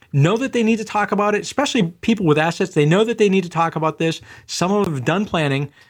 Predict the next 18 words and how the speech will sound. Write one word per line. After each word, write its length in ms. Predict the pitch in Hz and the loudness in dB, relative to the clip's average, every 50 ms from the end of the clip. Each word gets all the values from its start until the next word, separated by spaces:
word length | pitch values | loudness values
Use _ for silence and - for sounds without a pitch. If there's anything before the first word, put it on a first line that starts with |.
| _ _ | _ _
um, 460 | - 139 135 131 127 131 127 127 139 - | -4 -2 0 0 2 0 0 -2 -4 -4
and 180 | 143 131 131 | -4 -4 -2
some 160 | - - 208 214 | -2 0 0 2
of 120 | 220 202 | 2 0
them, 160 | 190 185 175 | 0 -2 -2
and 160 | 156 143 139 | -2 -2 0
most 240 | 147 175 220 214 - | 2 2 2 2 0
of 80 | 196 160 | 0 0
them 100 | 160 151 | 0 0
have 140 | 135 139 135 | -2 0 0
not 260 | 151 156 170 175 151 | 0 0 0 0 -2
done 180 | 143 131 127 | -4 -6 -6
planning 320 | 120 - 135 120 120 120 120 | -6 -4 -4 -4 -2 -2 -2
around 220 | 120 120 120 123 | -2 -2 0 0
this, 140 | 131 143 - | -2 -2 -2
and 80 | 165 143 | 0 0
they, 120 | 135 139 | 2 2
they're, 200 | 127 139 135 123 | 2 0 -2 -2